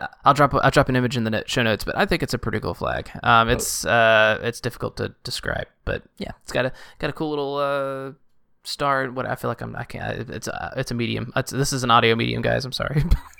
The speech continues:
Speaker 2: Oh.
Speaker 1: It's a cool flag. I'll put it in the show notes for anybody to, to wanna, to wanna check it out. It's, it's neat.
Speaker 2: Yeah, yeah, but it's, it's pretty cool. But, uh, yeah,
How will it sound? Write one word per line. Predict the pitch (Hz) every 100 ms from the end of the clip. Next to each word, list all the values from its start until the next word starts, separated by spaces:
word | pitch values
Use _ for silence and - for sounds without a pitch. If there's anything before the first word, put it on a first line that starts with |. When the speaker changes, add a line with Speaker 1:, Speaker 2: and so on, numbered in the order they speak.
| 247 220
Speaker 2:
Oh. | 214 196
Speaker 1:
It's | 214
a | 277
cool | 269
flag. | - 240 160
I'll | 170
put | 226
it |
in |
the | 214
show | 226 208
notes | 147 127
for | 143
anybody | 147 147 147
to, | 143 139 131
to | -
wanna, | 147 139 131
to | -
wanna | 143
check | 139 143
it | 113
out. | 104
It's, | 110 -
it's | 135 -
neat. | 117 - - _ _ _ -
Speaker 2:
Yeah, | 87 76 71 _ _ - _
yeah, | 110 87 85 73 _
but | 113 104
it's, | 104 101 -
it's | 127 110
pretty | - 104
cool. | - 85 82 -
But, | 113 113
uh, | 151 143
yeah, | 165 185